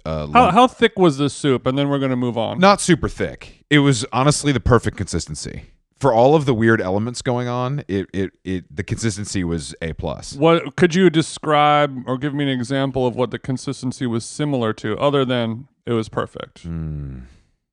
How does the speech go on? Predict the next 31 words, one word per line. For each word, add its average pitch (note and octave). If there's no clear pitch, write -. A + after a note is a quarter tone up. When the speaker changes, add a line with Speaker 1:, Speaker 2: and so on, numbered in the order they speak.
Speaker 2:
Mm. A#2+
Motor C3+
oil? C#3+
Speaker 1:
Like A#2+
melted G#2
ice C3+
cream, G#1
almost. F2+
You B2+
know C3+
what C3
I B2+
mean? A#2
Like, A2+
a A2
little A#2
Speaker 2:
Oh, A#2
Speaker 1:
thinner B2+
than F#2
Speaker 2:
yes. E2
Speaker 1:
that, E2
but, F#2
Speaker 2:
Yeah. A#2
Speaker 1:
like, F#2
ki-, G#2+
you G#2+
know, F2
kinda G#2
like F2
Speaker 2:
Mm-hmm. C3
Speaker 1:
that. F2+